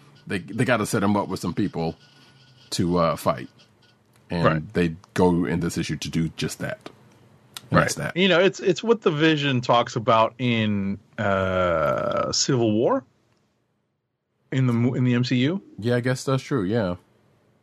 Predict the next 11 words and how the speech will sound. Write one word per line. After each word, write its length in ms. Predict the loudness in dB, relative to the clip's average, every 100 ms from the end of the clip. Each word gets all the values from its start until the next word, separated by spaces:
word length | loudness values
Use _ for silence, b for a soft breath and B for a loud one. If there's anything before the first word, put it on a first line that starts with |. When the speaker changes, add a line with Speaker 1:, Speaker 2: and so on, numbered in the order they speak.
| _ _ _ _
Speaker 2:
You 120 | 0 2
know, 360 | 4 2 -2 0
power, 640 | 2 4 4 4 2 2
you 80 | 0
know, 80 | 0
power 380 | 2 2 4
invites 320 | 2 2 0 -2
challenge. 640 | 0 2 2 -2 -4 -8 _
I 100 | -2
think, 260 | 0 -2 0
I, 160 | -2